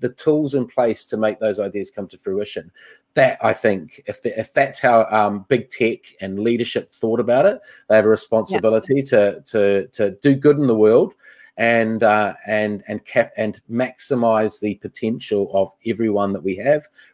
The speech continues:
Speaker 1: whether that's your organization, whether that's your family, whether that's, like, all of your customers. That's what it's all about for me.
Speaker 2: It is, yeah. It, look, that shift has probably been happening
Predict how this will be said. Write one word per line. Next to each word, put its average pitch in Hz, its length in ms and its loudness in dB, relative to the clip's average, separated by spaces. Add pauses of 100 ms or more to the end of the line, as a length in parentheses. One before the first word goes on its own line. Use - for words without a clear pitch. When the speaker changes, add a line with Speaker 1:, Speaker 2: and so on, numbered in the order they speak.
Speaker 1:
whether 143 240 4
that's 135 260 2
your 131 140 6
organization, 117 680 4
whether 123 180 4
that's 110 240 0
your 104 80 -2
family, 113 400 2
whether 107 240 2
that's, 101 360 -4
like, 98 220 -2 (320)
all 131 180 2
of 117 80 2
your 110 140 -2
customers. 117 800 -4 (240)
That's - 240 -4
what 101 80 -4
it's - 120 -10
all 90 120 -6
about 85 260 -8
for 87 80 -18
me. 80 160 -16 (760)
Speaker 2:
It 180 120 -8
is, 170 360 -4
yeah. 165 320 -6 (400)
It, - 80 -8 (140)
look, 220 180 0
that 285 160 4
shift - 240 0
has 208 160 -2
probably 190 240 2
been 180 160 0
happening 190 360 -4